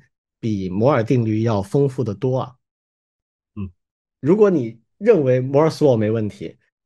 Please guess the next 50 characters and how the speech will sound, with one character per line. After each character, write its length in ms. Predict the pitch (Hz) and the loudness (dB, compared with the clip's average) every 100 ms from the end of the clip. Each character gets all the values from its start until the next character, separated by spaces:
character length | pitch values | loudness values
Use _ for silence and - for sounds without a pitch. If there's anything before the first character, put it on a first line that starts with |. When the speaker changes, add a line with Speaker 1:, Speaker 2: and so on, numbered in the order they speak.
| - | -8
Speaker 1:
那 220 | 123 107 | -6 -6
涛 240 | - - | -4 0
定 180 | 131 127 | 2 2
律 100 | 113 | 0
也 120 | 98 | -2
更 200 | - 143 | 0 2
加 160 | 110 101 | 2 0
的 80 | 98 | -2
没 160 | 90 | -6
问 160 | 92 - | -10 -14
题。 100 | - _ _ _ _ _ _ _ _ _ _ _ | -16 _ _ _ _ _ _ _ _ _ _ _
然 200 | 139 156 | 0 2
后 160 | 220 285 | 4 2
呢， 420 | 196 147 131 127 _ _ _ _ _ _ | 4 2 0 -4 _ _ _ _ _ _
简 200 | 131 113 | -2 0
单 180 | 156 240 | 0 2
的 100 | 190 | 0
说 220 | - 175 | 4 4
一 60 | 165 | 4
说 260 | - 156 | 4 4
我 360 | 156 123 110 98 | 4 2 -2 -2
对 240 | - 190 | 2 2
于 80 | 135 | 4
这 100 | 139 | 0
个 80 | 127 | -2
涛 160 | 127 | 0
定 160 | 147 147 | 2 2
律 100 | 127 | 2
的 160 | 110 101 | 0 -2
一 120 | 110 | 0
个 260 | 127 113 | 2 2
理 220 | 101 107 196 | 2 0 0
解。 200 | - - | -4 -8
首 140 | - 147 | -2 0
先， 120 | 320 | 2
我 160 | 190 | 2
看 240 | 110 - 185 | 2 2 4
到 160 | 165 | 4
很 380 | 123 - 101 92 | 2 0 -2 0
多 240 | 95 196 233 | 4 4 4
的 280 | 170 117 104 | 2 0 0
中 240 | 175 180 | 0 2
外 160 | 185 131 | 2 0
的 100 | 110 | 0
媒 240 | 101 123 | 0 0
体， 240 | - - | -2 -6
还 160 | 95 120 | -2 0
有 80 | 113 | 2
一 160 | 123 | 0
些 460 | 123 - 127 127 123 | -2 0 0 0 -4